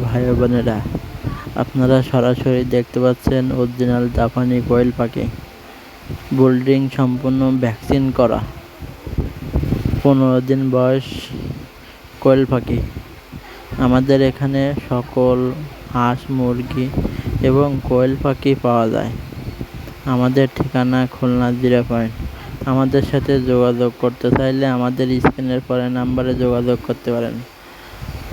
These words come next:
আমাদের এখানে বড় রেডি কোয়েল পাখিও আছে।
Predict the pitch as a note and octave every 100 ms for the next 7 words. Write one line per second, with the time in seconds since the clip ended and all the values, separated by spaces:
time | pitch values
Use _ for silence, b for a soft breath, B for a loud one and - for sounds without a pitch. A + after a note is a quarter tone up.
0 | B2+ B2+ C3+ C#3 C3+ - C#3 C#3+ C#3 C#3+
1 | - - - - - B B B - C3
2 | B2+ B2+ B2+ C#3 - - - - - -
3 | C#3 C3 B2+ C3 C#3 C#3 C3 C3 C#3 C3+
4 | C#3 C3+ B2+ B2 -